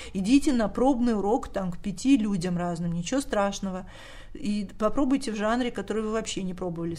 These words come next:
там вот сходите на афро, на хаус, на хип-хоп, на какой-нибудь contemporary, на еще что там, хилс, там бурлеск или бурлас, да, их миллион. Посмотрите там,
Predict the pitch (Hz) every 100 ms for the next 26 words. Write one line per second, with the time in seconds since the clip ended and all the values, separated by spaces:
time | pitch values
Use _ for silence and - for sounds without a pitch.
0 | - 175 170 165 - 190 175 175 170 175
1 | 180 196 269 330 320 226 175 175 175 240
2 | 311 320 294 - 190 180 165 156 160 -
3 | 247 269 285 277 - - - - - -
4 | 196 196 185 180 185 180 180 175 185 180
5 | 240 294 285 240 226 226 214 185 185 170
6 | 254 269 262 - 196 170 - 247 285 262
7 | - - - 196 170 170 156 202 180 175
8 | 233 294 269 - - 165 180 180 180 196
9 | 185 180 233 302 277 - - 240 220 190
10 | 196 196 220 208 196 - 240 247 302 226
11 | 175 185 175